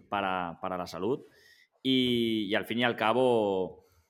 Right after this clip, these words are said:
se supone que por eso pagan bien, eh, a las personas que trabajan de noche, porque realmente estás perjudicando tu salud, igual que otras personas que trabajan en lugares que pueden ser peligrosos para su salud,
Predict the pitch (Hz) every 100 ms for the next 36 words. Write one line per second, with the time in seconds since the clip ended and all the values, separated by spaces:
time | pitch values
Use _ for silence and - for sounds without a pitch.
0 | - - - 113 127 - 123 123 151 -
1 | - - 117 113 107 107 110 131 113 -
2 | 113 113 110 107 113 110 104 87 95 101
3 | 98 95 95 - 107 - 107 107 104 107
4 | 104 98 101 151 160 - 101 - 98 92
5 | 92 101 101 101 95 101 101 - 107 101
6 | 104 92 92 90 131 151 98 98 92 101
7 | 98 98 98 95 98 98 - 98 101 98
8 | 98 104 101 - - - 104 107 107 104
9 | 107 107 107 104 - - 107 101 - 104
10 | 104 101 101 98 104 104 104 101 104 98
11 | 107 95 - 110 160